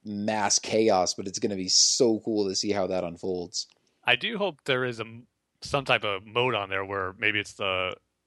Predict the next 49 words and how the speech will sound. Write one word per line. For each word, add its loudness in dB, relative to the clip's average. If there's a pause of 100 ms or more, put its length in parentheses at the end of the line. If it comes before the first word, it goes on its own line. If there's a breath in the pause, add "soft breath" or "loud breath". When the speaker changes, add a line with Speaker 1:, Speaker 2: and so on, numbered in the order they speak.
(260)
Speaker 2:
the -8
fighter 4
assault -6
one -10
where -4
you -4
actually -2
take -2
down 2
that -6
Star -6
Destroyer, -6
where -2
you 4
actually -2
play -2
it, -2
whether -8
you're -10 (540 soft breath)
the 0 (100)
rebels 2
shooting -4
it -4
down 0
and -8
the -8
tie 2
fighters -4
trying -8
to -8
defend -4
it. -12
But -2
I 8
hope 6
it's -4
just -6
not -2
something -4 (400 soft breath)
that 4
you 0
see -6
visually -4
happening. 0
Maybe 4
on 2
other 0
battle 2
modes -6